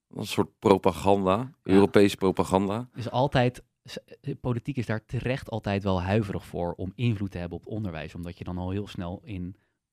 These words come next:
Speaker 2: brainwashing gaat, weet je wel.
Speaker 1: Ja, maar dat, zij hebben toch wel, eh, m-,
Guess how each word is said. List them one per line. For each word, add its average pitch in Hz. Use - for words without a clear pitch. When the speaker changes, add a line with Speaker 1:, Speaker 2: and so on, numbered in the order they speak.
Speaker 2:
brainwashing 87
gaat, -
weet 71
je -
wel. 82
Speaker 1:
Ja, 95
maar 82
dat, -
zij 92
hebben 101
toch 131
wel, 90
eh, 85
m-, -